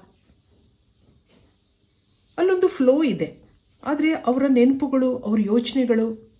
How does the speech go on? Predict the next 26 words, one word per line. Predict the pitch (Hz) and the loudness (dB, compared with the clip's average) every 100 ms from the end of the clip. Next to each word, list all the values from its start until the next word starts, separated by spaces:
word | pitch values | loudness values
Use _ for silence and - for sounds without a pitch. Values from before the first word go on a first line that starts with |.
| _ _ - | _ _ -8
ಯಾವಾಗ್ಲೂ | 226 277 330 330 349 | -4 -2 -4 -2 -2
ನಿಮ್ಮ | 277 226 | 0 2
ಮನ್ಸಲ್ಲಿ | 214 220 240 | 2 2 0
ಹರಿದಾಡ್ತಾನೇ | 208 180 208 233 - 247 254 | -2 -4 -4 -4 -2 0 0
ಇರುತ್ತೆ. | 226 180 - - _ _ _ _ _ _ _ _ _ _ _ _ _ _ _ _ _ _ | -2 -6 -12 -18 _ _ _ _ _ _ _ _ _ _ _ _ _ _ _ _ _ _
ತುಂಬಾ | 359 415 427 | -6 -4 0
ನಂಬ್ಕೊಂಡಿದ್ದೀರಾ | 311 262 269 349 302 254 233 208 | 0 0 0 0 2 2 2 0
ಆ | 202 | -4
ವ್ಯಕ್ತಿನ. | 185 185 - 214 170 - - _ _ _ _ _ - | -6 -6 -4 -4 -4 -10 -20 _ _ _ _ _ -8
ಮುಂದೆ | 415 440 370 | -2 0 2
ಇಲ್ಲಿ | 262 233 | 2 2
ಏನಿದೆ | 262 269 247 | 2 4 4
ಅನ್ನೋದನ್ನ | 226 208 185 196 180 | 4 0 -2 -4 -4
ನೋಡೋಣ. | 175 170 170 160 202 - _ _ _ _ _ _ _ _ _ _ | -6 -6 -6 -6 -10 -14 _ _ _ _ _ _ _ _ _ _
ಆ | 196 | -10
ವ್ಯಕ್ತಿ | 175 165 - | -10 -8 -4
ಮೇಲೆ | 233 226 202 | -2 -2 -4
ತುಂಬಾ | 214 240 294 | -6 -6 -4
ಭರವಸೆಗಳಿದೆ, | 185 185 208 220 254 208 190 175 - - _ _ | -2 -2 -4 -4 -4 -4 -6 -6 -10 -16 _ _
ನಂಬಿಕೆ | 185 185 226 - 262 | -6 -4 -4 -4 -4
ಇದೆ. | 190 180 180 - _ _ _ _ _ _ _ _ _ _ - | -4 -6 -10 -16 _ _ _ _ _ _ _ _ _ _ -4
ಏನೋ | 392 466 415 | 0 0 0
ನಿಮ್ಮಿಬ್ರಲ್ಲಿ | 320 294 240 269 269 254 | 0 0 0 0 0 0
ಮಿಸ್‌ಅಂಡರ್‌ಸ್ಟ್ಯಾಂಡಿಂಗ್ಸ್ | - 208 214 247 226 233 240 220 208 - 185 | -4 -8 -4 -4 -2 -4 -4 -4 -4 -8 -10
ಇತ್ತು | 185 226 220 | -10 -6 -4
ಅನ್ನೋದಿದೆ. | 190 190 170 165 175 - | -4 -6 -6 -6 -8 -10